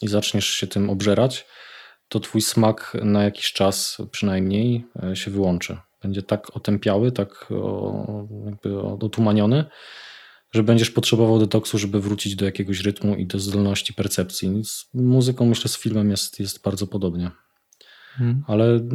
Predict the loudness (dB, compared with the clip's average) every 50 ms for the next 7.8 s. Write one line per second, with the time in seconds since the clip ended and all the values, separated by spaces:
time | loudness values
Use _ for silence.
0 | 0 0 0 2 2 4 2 2 4 6 6 6 8 6 4 2 2 2 2 2
1 | 2 0 -4 -2 -2 -2 -2 -2 -2 -2 0 0 2 0 0 -2 -2 2 4 4
2 | 4 4 2 0 0 0 0 0 -2 -6 -6 -4 0 0 0 2 2 2 2 4
3 | 4 4 4 2 2 0 -2 0 2 2 0 -2 -2 -4 -6 -4 -2 -2 -2 -2
4 | -2 -4 -2 -2 -2 -2 -2 -2 0 0 0 0 0 -2 -2 -4 -4 -2 -2 0
5 | 0 0 0 -2 -4 -6 -8 -8 -8 -6 -6 -6 -6 -6 -8 -8 -8 -8 -8 -10
6 | -10 -14 -14 -16 _ _ _ _ -2 0 0 0 0 0 0 2 2 2 2 2
7 | 0 -2 -2 -2 -2 -2 -2 -2 -2 0 -2 0 2 2 2 2